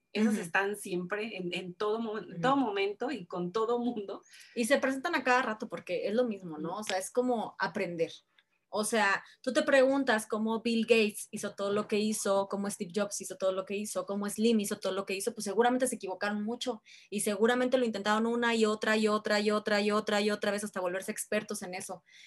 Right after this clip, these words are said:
Speaker 2: Entonces, pues sí, claro que tienes que hacer lo que tienes que hacer,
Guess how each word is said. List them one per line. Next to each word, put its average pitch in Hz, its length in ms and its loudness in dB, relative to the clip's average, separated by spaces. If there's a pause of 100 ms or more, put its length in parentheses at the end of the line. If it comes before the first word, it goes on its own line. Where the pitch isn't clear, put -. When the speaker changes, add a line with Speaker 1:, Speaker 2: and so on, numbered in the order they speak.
(120)
Speaker 2:
Entonces, 208 680 0 (220)
pues - 80 -14
sí, 240 260 -6 (140)
claro 202 260 0
que 247 80 -2
tienes 233 320 -6
que 208 120 -2
hacer 214 320 -2
lo 175 180 -2
que - 80 -8
tienes 190 420 -4
que 180 120 -6
hacer, - 240 -10